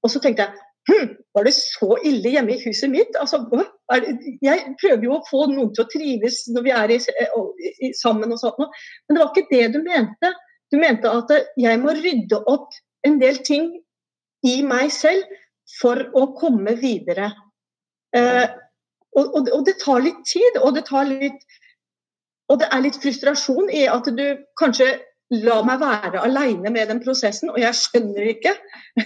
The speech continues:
<laughs> og blir, blir utålmodig i det.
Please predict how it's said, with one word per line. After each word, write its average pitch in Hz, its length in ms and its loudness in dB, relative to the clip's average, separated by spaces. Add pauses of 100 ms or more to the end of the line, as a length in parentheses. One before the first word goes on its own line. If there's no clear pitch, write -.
(100)
<laughs> - 640 -4
og 233 120 2
blir, 247 300 -4 (380)
blir 285 280 0
utålmodig 202 640 -2
i 240 80 -2
det. 311 140 0